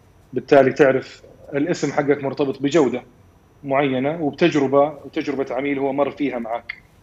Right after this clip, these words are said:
آه، الجودة هذه والتجربة من، من، من، من وجوده في السوق، من يوم ما يشوفك أنت في الس-، في السوق، في الماركت مثلًا،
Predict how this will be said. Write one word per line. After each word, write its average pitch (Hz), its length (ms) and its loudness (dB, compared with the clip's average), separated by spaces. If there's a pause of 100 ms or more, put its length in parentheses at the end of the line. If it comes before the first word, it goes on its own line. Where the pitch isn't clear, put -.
(580)
آه، 139 320 2
الجودة 165 440 2
هذه 139 400 -2
والتجربة 123 840 -6 (200)
من، 175 440 -2
من، 185 320 -2 (280)
من، 180 160 -2 (120)
من 175 280 -2
وجوده 160 360 2
في 143 120 -4
السوق، 135 320 0
من 143 80 -2
يوم 160 140 2
ما 156 60 2
يشوفك 147 360 -2
أنت 143 160 -4
في 127 100 -4
الس-، - 240 -10
في 147 60 2
السوق، 147 300 -2 (100)
في 147 60 0
الماركت 147 540 6
مثلًا، 147 360 4